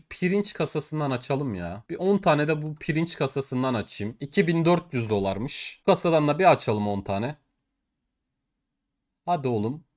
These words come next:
Şu üç yüz dolar da bunların hepsi dandik ya. Bu da üç yüz dolar olsa.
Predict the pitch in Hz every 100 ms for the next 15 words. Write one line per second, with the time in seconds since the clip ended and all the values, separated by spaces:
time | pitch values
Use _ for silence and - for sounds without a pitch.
0 | _ - 202 185 - 175 135 135 165 156
1 | 104 92 - 143 135 143 135 - - 110
2 | 107 101 - 92 110 139 107 - 98 98
3 | 92 92 92 - 143 147